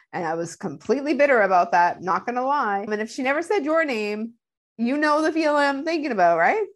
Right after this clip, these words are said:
So when someone does say your name and acknowledges you on a Facebook Live, it feels so good. So that is one other thing. Another way to acknowledge people is to post your top ten contributors. You can go under Insights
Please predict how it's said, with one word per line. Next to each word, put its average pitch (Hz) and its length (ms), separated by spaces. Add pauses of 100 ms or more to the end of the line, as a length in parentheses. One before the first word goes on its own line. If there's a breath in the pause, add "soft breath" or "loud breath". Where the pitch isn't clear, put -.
(520 soft breath)
So 247 500
when 247 240
someone 277 360
does 285 280
say 277 140
your 254 120
name 208 200
and 208 80
acknowledges 220 580
you 196 140
on 180 120
a 180 60
Facebook 185 380
Live, 170 280
it 233 260
feels 226 420
so 185 380
good. 151 540
So 120 140
that 139 180
is - 140
one 131 140
other 107 200
thing. - 400
Another 269 300
way 254 220
to 226 220
acknowledge 185 400
people 190 340 (340 soft breath)
is 240 160
to 262 100
post 233 300
your 240 80
top 226 300
ten 220 200
contributors. 180 600
You 220 80
can 233 100
go 226 160
under 214 440
Insights 285 720